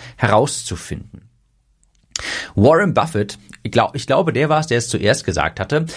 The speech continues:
der sagte einmal, "It's not how hard you row, but what boat you are in."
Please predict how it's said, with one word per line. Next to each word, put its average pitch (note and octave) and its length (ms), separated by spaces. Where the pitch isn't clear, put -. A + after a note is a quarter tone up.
der C3+ 160
sagte B2+ 380
einmal, A2+ 460
"It's - 240
not D3+ 380
how B2+ 260
hard B2 280
you G#2+ 200
row, A2 380
but - 400
what - 380
boat B2+ 320
you F#2 280
are E2 320
in." - 280